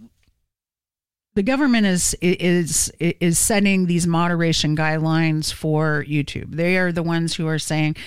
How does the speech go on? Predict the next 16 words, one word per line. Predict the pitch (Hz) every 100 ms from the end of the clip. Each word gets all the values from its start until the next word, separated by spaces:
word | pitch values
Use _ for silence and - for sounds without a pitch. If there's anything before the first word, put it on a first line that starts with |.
| -
C | - 247
D | 226
C | - 160 165 156
and | 156
who | 143 208 208 185 175 175 175
and, | - 151 156 156 -
uh, | 156 143 -
N | 185
H | 190 185 -
S, | 160 151 -
et | -
cetera, | 151 151 151 147 - - 196
are | -
saying, | 170 185 165 160 160 175
"This | 262 -
is, | 240